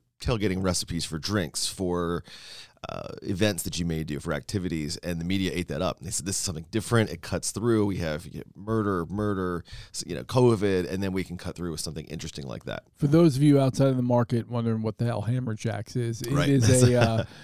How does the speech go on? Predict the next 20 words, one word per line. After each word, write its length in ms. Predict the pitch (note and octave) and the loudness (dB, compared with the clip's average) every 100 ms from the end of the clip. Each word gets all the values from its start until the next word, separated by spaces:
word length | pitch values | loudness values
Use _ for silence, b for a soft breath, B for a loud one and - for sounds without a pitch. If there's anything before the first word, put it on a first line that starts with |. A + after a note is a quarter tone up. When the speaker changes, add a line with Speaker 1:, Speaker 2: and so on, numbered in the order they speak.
| B B | B B
Speaker 2:
it, 240 | - C#3 - | 0 2 2
it 140 | C#3 | 2
was 240 | C3 D3 C3+ | 6 6 6
an 100 | B2+ | 4
iconic 580 | A#2+ - B2+ C#3 C3 - | 2 -2 0 0 0 0
brand 380 | B2 C3 A#2+ A2+ | 0 2 0 -2
back 260 | A#2 A2 | -4 -4
in 80 | A#2+ | -4
the 80 | A#2 | -4
day, 380 | B2 B2+ B2 A#2 | -2 -2 -2 -2
um, 340 | G#2 G#2+ G#2+ | -2 -4 -6
live 400 | G#2 A2+ A#2 - | -4 -2 -2 -2
concert 400 | A#2+ B2 A#2 A2 | -2 -2 0 -2
venue, 500 | G2 G2 G2 F#2 F#2 - | -4 -6 -6 -8 -8 -8
and 340 | A2 A2+ A2+ | -6 -4 -4
it's 220 | A2+ G#2+ | -4 -8
back 380 | - A#2+ A#2+ - | -6 -4 -4 -2
in 100 | B2+ | -2
the 80 | G#2+ | -2
market 560 | G#2+ C#3 C#3 A#2+ G#2 | 0 2 2 0 -2